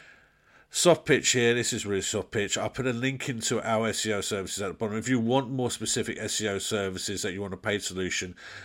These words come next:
you know, give me a shout. Our S E O starts literally at two hundred fifty pounds a month. It's as simple as that. And you get top ranking, uh, S E O on your website, uh, from literally within three to four months. So it's, it's worth having a look at. And I'll tell you,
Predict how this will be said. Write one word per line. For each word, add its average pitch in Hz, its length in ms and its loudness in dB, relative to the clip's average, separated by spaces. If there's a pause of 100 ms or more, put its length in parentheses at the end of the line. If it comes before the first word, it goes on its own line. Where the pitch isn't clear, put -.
(160)
you 101 80 -4
know, 92 80 -2
give 120 180 -2
me 117 80 0
a 110 60 0
shout. 95 320 0
Our 127 220 2
S 113 140 0
E 104 80 -2
O 92 60 -2
starts 92 380 -4
literally 107 340 -4
at 92 160 -4
two - 80 -6
hundred 92 220 -8
fifty 90 200 -12
pounds 90 240 -10
a 90 40 -10
month. 87 420 -10
It's 87 160 -8
as - 60 -4
simple 101 260 -4
as 82 80 -6
that. 95 160 -4 (340)
And 101 200 -4
you 101 120 -2
get 92 320 -4
top - 320 -2
ranking, 98 680 -6 (100)
uh, 98 220 -6
S - 240 -4
E 104 80 0
O 95 180 -2 (380)
on 123 160 2
your 113 160 4
website, 90 540 -2 (720)
uh, 95 100 -2
from 98 480 -2
literally 113 420 0
within 92 300 -4
three 101 160 -2
to 87 60 -2
four 92 260 -2
months. 92 280 -6
So 104 80 -4
it's, 92 140 -6
it's 101 140 -8
worth 107 400 2
having 101 260 2
a 101 60 -4
look 104 240 -2
at. 90 180 -2
And 98 100 -6
I'll 95 120 -8
tell - 200 -2
you, 101 100 0